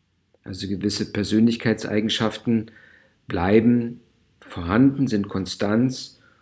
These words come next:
und machen den Menschen immer wieder berechenbar. Weitere Ansätze werden zum Beispiel vom Fünf-Faktoren-Modell,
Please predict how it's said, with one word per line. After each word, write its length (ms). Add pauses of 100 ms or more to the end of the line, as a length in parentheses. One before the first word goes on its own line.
(140)
und 80
machen 280
den 180
Menschen 680 (260)
immer 280
wieder 460 (340)
berechenbar. 800 (2000)
Weitere 440
Ansätze 880 (920)
werden 520
zum 180
Beispiel 640
vom 300
Fünf-Faktoren-Modell, 1600